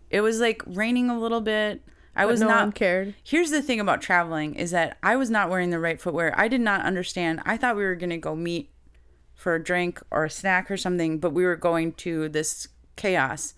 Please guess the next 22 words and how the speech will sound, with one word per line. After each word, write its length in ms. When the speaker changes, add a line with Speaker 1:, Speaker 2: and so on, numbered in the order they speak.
Speaker 1:
So 240
I'm 60
Speaker 2:
Sure. 100
Speaker 1:
wearing 240
sandals 680
Speaker 2:
Right. 120
Speaker 1:
and 100
not 220
the 80
right 180
appropriate. 800
Speaker 2:
Right. 240
Speaker 1:
You're 140
always 280
wearing 300
the 60
wrong 280
outfit. 320
Speaker 2:
Right, 80
you 160
always 260
are. 280